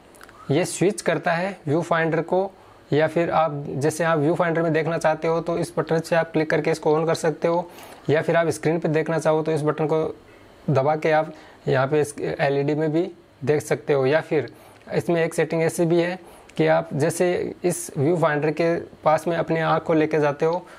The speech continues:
तो व्यू फाइंडर है वो on हो जाता है, और जैसे दूर करोगे तो आपको एलईडी पे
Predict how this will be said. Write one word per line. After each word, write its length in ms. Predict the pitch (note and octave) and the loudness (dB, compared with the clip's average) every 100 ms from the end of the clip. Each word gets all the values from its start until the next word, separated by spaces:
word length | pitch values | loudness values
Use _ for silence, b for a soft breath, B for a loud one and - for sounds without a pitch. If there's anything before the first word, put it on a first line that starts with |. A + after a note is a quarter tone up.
| B - | B 0
तो 340 | D#3 E3+ F#3 - - | 0 2 -4 -10 -4
व्यू 300 | D3+ D#3+ D#3+ | 0 0 -2
फाइंडर 400 | D#3 D3+ D#3 D#3+ | 0 2 2 0
है 100 | E3+ | 2
वो 280 | D3+ E3 E3 D#3+ | 2 0 -2 0
on 200 | D3+ E3 | 0 2
हो 80 | |
जाता 260 | E3+ E3+ F3+ | 0 0 0
है, 160 | F3+ F#3 | -2 -4
और 300 | - C#3+ B2+ | -2 -2 0
जैसे 280 | D3 - F3 | -2 0 0
दूर 240 | C#3+ D#3+ D#3 | 2 0 0
करोगे 360 | D#3+ D#3+ F#3 - B B - | 0 0 -4 -6 B B -4
तो 60 | D3+ | 2
आपको 440 | D3+ D3+ E3+ F#3 G3+ - - - - - - - | 2 0 -2 -2 -4 -14 -20 -20 -20 -20 -8 0
एलईडी 300 | D3 D#3+ E3 | 2 2 0
पे 180 | E3 | 0